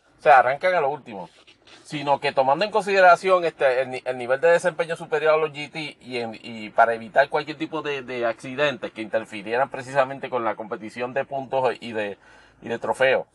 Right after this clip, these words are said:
pues a la, al, al garaje cincuenta y seis lo pusieron, me parece que fue detrás de los prototipos y al frente de los G T. Cosa de que efectivamente en, en la, en, en,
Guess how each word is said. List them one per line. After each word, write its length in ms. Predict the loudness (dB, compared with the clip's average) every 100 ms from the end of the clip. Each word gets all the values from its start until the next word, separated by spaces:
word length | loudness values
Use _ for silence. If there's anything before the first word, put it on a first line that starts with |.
| _ _ _ _
pues 160 | 0 6
a 140 | 6
la, 80 | 6
al, 480 | 4 2 2 -4 -4
al 400 | -2 -2 -4 -12
garaje 300 | 0 2 2
cincuenta 300 | -2 -4 -6
y 40 | -2
seis 140 | 0
lo 100 | 0
pusieron, 480 | -2 -8 -2 0 2
me 140 | 0 4
parece 420 | 4 4 -4 -6
que 100 | -4
fue 200 | -2 -2
detrás 440 | -2 -4 2 2
de 140 | 2 0
los 100 | -2
prototipos 960 | 2 2 2 0 -2 -10 -6 -2 -2 -4 _ _ _ -4
y 140 | 6
al 180 | 6 6
frente 460 | 2 2 4 4 4
de 80 | 4
los 160 | 2
G 200 | -2 -12
T. 260 | -10 -12 -14 _ _ _ _ _ _ _ _ _ _ _ _ _ _ _ _ _ _ _ _ -20 _
Cosa 320 | 2 6 6
de 140 | 6
que 80 | 0
efectivamente 1000 | -2 -4 -2 2 4 4 0 0 0 -2
en, 140 | -2 -2
en 320 | -2 -4 4
la, 440 | 6 8 8 6
en, 240 | 2 -4 -8
en, 600 | -10 -10 -10 -12 -14 -16